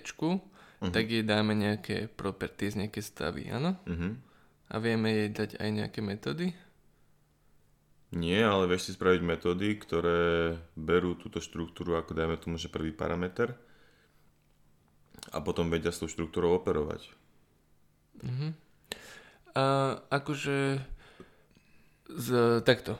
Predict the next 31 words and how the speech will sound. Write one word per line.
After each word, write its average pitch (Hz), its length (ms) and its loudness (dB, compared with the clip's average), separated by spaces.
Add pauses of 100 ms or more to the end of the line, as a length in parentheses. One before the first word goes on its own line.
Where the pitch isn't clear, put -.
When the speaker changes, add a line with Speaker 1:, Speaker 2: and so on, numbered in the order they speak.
Speaker 1:
povieme 156 360 6
si 120 400 0 (580)
na 127 160 6
Speaker 2:
No. 131 80 10
Speaker 1:
rovinu, 151 260 10
že 139 160 6
všetko 147 480 2
by 131 120 0
sme 135 200 0
asi 123 240 -2
vedeli 123 320 0
urobiť 113 280 0 (100)
aj - 60 -6
tam, 104 200 -2
aj 95 120 -2
tam, - 160 -8 (100)
hej? 131 260 -2 (1800)
Speaker 2:
Áno, 80 400 -2
pro-, 92 240 -2
v - 360 -12
procedurálne 101 600 0
versus 87 240 0
O 78 160 2
O 85 80 0
P 85 80 -2
asi 82 240 -2
by 82 80 -4
sme 82 160 -2
vedeli 82 200 -2
všetko - 240 -12
urobiť 78 240 -4